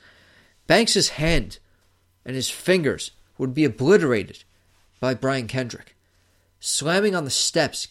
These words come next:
kicking the fingers between the steps, possibly breaking something. Kendrick,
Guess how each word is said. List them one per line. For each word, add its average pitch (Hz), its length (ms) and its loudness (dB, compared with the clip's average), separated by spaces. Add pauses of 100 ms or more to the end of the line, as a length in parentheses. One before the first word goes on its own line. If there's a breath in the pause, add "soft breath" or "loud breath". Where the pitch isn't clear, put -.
(100)
kicking 208 400 4
the 156 100 0
fingers 175 440 0
between 196 500 0
the 143 80 2
steps, - 500 -4 (1000)
possibly 185 420 2
breaking 139 460 -2
something. 107 400 -4 (1900)
Kendrick, 156 420 0